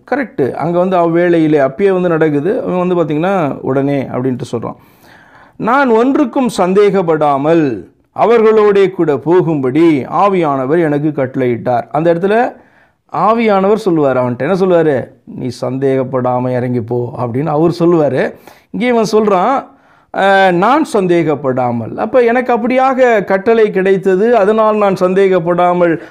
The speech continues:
அப்படின்லாம் அவன் சொல்லல. என்ன சொல்றான்? "நான் சந்தேகப்படாமல் இறங்கி நான் போனேன்னு" சொல்றான். தப்பு கிடையாது. என்ன, திரும்ப அந்த, அந்த இன்சிடென்ட்டை விவரிக்கும் பொழுது பார்த்தீங்கன்னா, இந்த மாதிரி விவரிக்கிறதுல தவறு கிடையாது. ஒரு சின்ன வித்தியாசம் காணப்படுது அந்த இடத்துல.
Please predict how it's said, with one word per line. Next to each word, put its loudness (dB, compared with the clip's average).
அப்படின்லாம் 0
அவன் 0
சொல்லல. 0
என்ன -4
சொல்றான்? -4
"நான் -4
சந்தேகப்படாமல் 0
இறங்கி 0
நான் -4
போனேன்னு" -4
சொல்றான். -8
தப்பு -4
கிடையாது. 0
என்ன, 0
திரும்ப 0
அந்த, 0
அந்த 0
இன்சிடென்ட்டை 0
விவரிக்கும் 0
பொழுது 0
பார்த்தீங்கன்னா, -2
இந்த 0
மாதிரி 4
விவரிக்கிறதுல 0
தவறு 0
கிடையாது. -4
ஒரு -6
சின்ன -2
வித்தியாசம் 0
காணப்படுது -2
அந்த 0
இடத்துல. -2